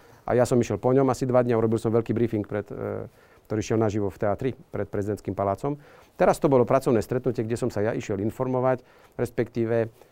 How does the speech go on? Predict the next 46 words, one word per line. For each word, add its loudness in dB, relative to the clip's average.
hovoriť 2
o -2
tom, 0
teda, 0
čo 0
s -10
tým 2
referendum, 0
pretože -6
som -6
vyzýval 0
pani 0
prezidentku, -2
aby -4
zvolala 2
okrúhly -2
stôl -6
na 0
zmenu 0
ústavy. 2
Hovorím 0
stále, 2
že -4
by -4
mala 2
ešte -6
byť -2
v -10
tomto -4
aktívnejšia 0
a -6
preto 0
predmetom 0
nášho 2
rozhovoru 0
boli 2
otázky -2
referenda. 2
To 0
je 2
úplne -2
legitímne, 0
lebo -2
ja 0
stále 4
tvrdím, -2